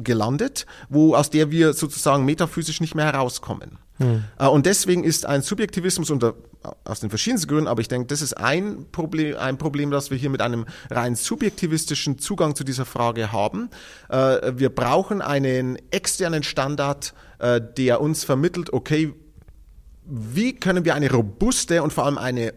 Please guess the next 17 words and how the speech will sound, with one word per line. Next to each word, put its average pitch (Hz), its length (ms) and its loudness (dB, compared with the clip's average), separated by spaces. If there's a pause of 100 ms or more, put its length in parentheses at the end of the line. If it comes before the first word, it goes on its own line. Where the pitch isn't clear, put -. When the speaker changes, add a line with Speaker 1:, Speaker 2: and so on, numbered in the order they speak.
(120)
Speaker 1:
objektiv 226 800 -2
gültige, 208 520 0
die 143 120 -6
für 110 160 0
viele - 720 -4
verschiedene 175 520 0
Menschen 151 500 -2
gültig 196 340 0
ist, 160 160 0
nicht 160 160 -2
nur 143 100 0
für 120 120 0
mich 175 320 -4
im 123 80 0
Hier 127 180 0
und 117 80 0
Jetzt, - 320 -6